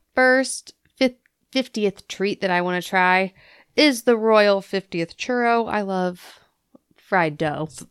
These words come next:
Speaker 2: top of my list, baby.
Speaker 1: Oh, yeah.
Speaker 2: Top of my list.
Speaker 1: Um, so
Speaker 2: I hope they're
Speaker 1: that's
Speaker 2: better than, like, the regular park churros.
Speaker 1: Hopefully.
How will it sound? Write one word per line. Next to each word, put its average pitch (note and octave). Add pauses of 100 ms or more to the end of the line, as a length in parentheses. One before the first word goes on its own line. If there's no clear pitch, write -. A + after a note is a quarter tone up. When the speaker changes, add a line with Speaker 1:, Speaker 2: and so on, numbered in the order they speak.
Speaker 2:
top -
of B2
my C3
list, B2+
baby. F#2+
Speaker 1:
Oh, F#3+
yeah. E3+
Speaker 2:
Top -
of G#2
my G#2
list. F2 (380)
Speaker 1:
Um, G3 (520)
so -
Speaker 2:
I A3+
hope A3+
they're C#4+
Speaker 1:
that's C3+
Speaker 2:
better A#2+
than, G#2+
like, G2
the F#2
regular F2
park -
churros. B2+ (260)
Speaker 1:
Hopefully. F3